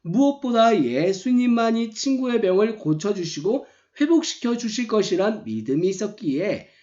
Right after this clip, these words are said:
내 친구는 이런 과감한 행동을 할 수가 있었다는 것입니다. 과연 예수님은 이들을 보시고 어떻게 하셨을까요? 그동안 예수님은 많은 병자들을 고치실 때마다 그들의 믿음을 확인하셨어요. 하지만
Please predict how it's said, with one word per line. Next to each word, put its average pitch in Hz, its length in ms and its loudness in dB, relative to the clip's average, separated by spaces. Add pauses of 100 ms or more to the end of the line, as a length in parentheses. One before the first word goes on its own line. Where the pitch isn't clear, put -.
(180)
내 208 320 2
친구는 202 520 0
이런 160 440 -4
과감한 123 600 -8
행동을 170 400 -4
할 156 200 -10
수가 135 560 -8
있었다는 107 460 -12
것입니다. 151 560 -6 (240)
과연 135 480 -4
예수님은 147 800 0
이들을 220 500 0
보시고 156 480 0
어떻게 143 380 -8
하셨을까요? 110 760 -8 (440)
그동안 226 540 0
예수님은 127 640 -2
많은 123 480 0
병자들을 185 540 0
고치실 160 480 -6
때마다 127 500 -6 (220)
그들의 127 480 -4
믿음을 104 560 -8
확인하셨어요. 170 840 -8 (460)
하지만 226 460 0